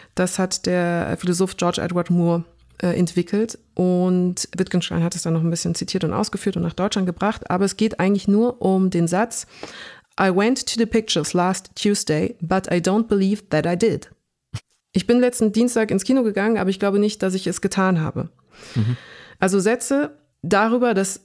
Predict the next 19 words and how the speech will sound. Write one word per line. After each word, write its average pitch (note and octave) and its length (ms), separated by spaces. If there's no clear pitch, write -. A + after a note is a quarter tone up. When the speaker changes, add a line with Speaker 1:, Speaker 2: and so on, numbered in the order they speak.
Speaker 1:
etwas G3+ 280
passiert A#3 380
ist, - 380
aber G3 240
ich - 100
nicht A3 180
glaube, G#3+ 300
dass F#3 160
es E3+ 100
passiert A#3 380
ist, - 300
obwohl G3+ 240
ich A3 100
gerade F#3 320
sage, F#3 320
dass F#3 200
es - 120
passiert E3+ 440
ist, - 360